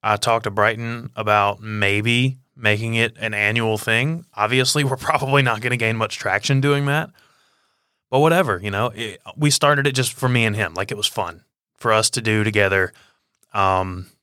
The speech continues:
create something different than what we did with either of the other podcasts that we produce, Small Stuff Podcast and About That with O B.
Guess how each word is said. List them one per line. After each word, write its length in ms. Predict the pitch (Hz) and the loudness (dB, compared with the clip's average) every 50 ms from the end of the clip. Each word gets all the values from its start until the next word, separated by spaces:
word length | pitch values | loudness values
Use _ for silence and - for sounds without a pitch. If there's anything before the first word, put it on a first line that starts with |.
| _ _ _ _ | _ _ _ _
create 320 | - - 120 104 101 104 | -4 0 2 2 2 2
something 400 | - - 110 107 - 113 107 101 | 0 0 0 -2 -2 -2 -2 0
different 600 | 98 110 107 101 - - 107 104 104 - - - | 2 0 0 0 0 0 0 2 0 -2 -6 -6
than 240 | 104 104 98 98 98 | -4 -4 -4 -2 -2
what 240 | 95 98 92 - - | -2 -4 -4 -4 -8
we 160 | 104 110 101 | -8 -8 -4
did 260 | 95 110 104 101 101 | 0 2 2 2 2
with 160 | 98 101 90 | 2 0 0
either 300 | 98 98 98 95 95 98 | 2 2 2 2 2 0
of 80 | 95 95 | 0 0
the 100 | 98 98 | 0 -2
other 140 | 98 98 92 | -2 -2 -2
podcasts 560 | 101 95 92 90 - 107 98 92 92 92 - | 0 -2 -2 0 0 0 0 0 0 0 -2
that 100 | 101 90 | -4 -6
we 80 | 92 95 | -8 -10
produce, 420 | - 104 95 101 101 104 98 95 | -10 -4 -2 0 0 2 0 0
Small 220 | - - 95 95 | -2 -2 -2 -2
Stuff 180 | 92 - - 98 | -2 -2 -2 -2
Podcast 520 | - 104 98 95 92 - 101 95 95 - | 0 0 0 0 0 0 0 0 0 0
and 100 | 101 92 | -2 -4
About 240 | 85 90 90 90 92 | -4 -2 -2 -2 0
That 160 | - 98 95 | 0 -2 -2
with 100 | 92 98 | -2 -2
O 140 | 87 92 95 | -4 -4 -2
B. 320 | 92 104 101 110 123 131 | 0 2 2 2 2 0